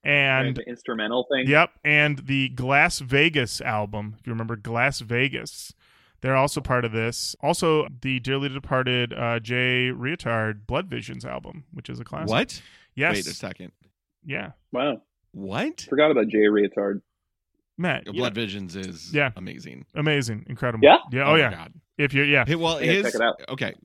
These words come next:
Speaker 3: Blood Visions is great because it's just basically him making a whole album.
Speaker 2: Yeah.
Speaker 3: There's a Pitchfork set at the Knitting Factory where basically, uh, he, he did way too much cocaine.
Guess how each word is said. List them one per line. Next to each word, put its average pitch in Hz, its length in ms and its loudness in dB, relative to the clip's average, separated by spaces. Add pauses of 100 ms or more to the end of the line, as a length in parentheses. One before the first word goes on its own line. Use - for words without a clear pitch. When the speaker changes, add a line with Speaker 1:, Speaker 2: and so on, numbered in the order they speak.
(580)
Speaker 3:
Blood 143 240 -2
Visions 190 320 2
is 120 100 -6
great 107 460 -4
because 101 280 -6
it's 90 120 -14
just 95 200 -10
basically 95 460 -8
him 95 420 -6 (460)
making 104 300 -6
a 95 60 -8
whole 95 260 -6
album. 110 440 -8 (1000)
Speaker 2:
Yeah. 110 180 -8
Speaker 3:
There's 120 200 -6
a 117 60 -6
Pitchfork 165 800 -4
set - 560 -4
at 110 140 -10
the 110 80 -6
Knitting 104 640 -4
Factory 73 680 -12 (420)
where 107 140 -4
basically, 104 680 -6 (160)
uh, 76 180 -10 (220)
he, - 640 -8
he 123 180 -4
did 98 240 -4 (140)
way 92 160 -6
too 98 120 -12
much 92 200 -12
cocaine. - 360 -14